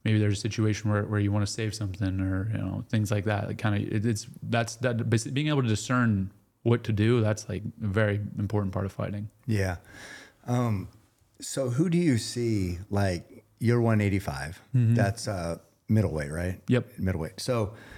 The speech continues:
Speaker 2: of the guys, say, in the top ten, who is most susceptible to falling to you because of your skill, your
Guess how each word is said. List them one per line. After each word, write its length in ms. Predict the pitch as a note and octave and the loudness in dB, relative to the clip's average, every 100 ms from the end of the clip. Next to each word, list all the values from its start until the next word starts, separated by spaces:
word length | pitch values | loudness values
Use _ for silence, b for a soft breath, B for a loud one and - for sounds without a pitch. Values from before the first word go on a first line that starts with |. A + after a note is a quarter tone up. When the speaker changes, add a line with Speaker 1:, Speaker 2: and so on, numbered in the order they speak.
| B B B _ | B B B _
Speaker 2:
of 180 | A#2+ A#2+ | 4 6
the 60 | B2 | 4
guys, 480 | A2+ A2 A#2 A2+ | 4 6 6 4
say, 220 | - A2 G#2+ | 2 -2 0
in 80 | |
the 80 | F#2+ | 0
top 320 | - F#2+ E2+ | 0 0 -2
ten, 320 | - G2 D#2+ D2+ - | 0 2 2 -4 2
who 180 | C3+ C#3+ | 4 4
is 160 | A#2+ | 4
most 340 | G#2 G#2+ A2 - | 2 4 2 0
susceptible 880 | F#2+ - G2+ - G2 A2+ A2+ A2+ - _ _ _ _ | -6 -6 -8 -4 2 4 4 2 -6 _ _ _ _
to 120 | - | -8
falling 440 | F2 G#2 G2 G2 F#2 | 0 2 4 4 2
to 120 | F#2 | 0
you 360 | F2 F#2 F2 D2+ | 0 2 0 0
because 340 | E2 G2+ E2 | 0 0 0
of 340 | F2+ D#2 - - _ - | -2 -4 -8 -20 _ -2
your 220 | G#2 F#2+ | 0 0
skill, 360 | - - G#2 - | -2 -4 -4 0
your 260 | G2 F2+ | 0 0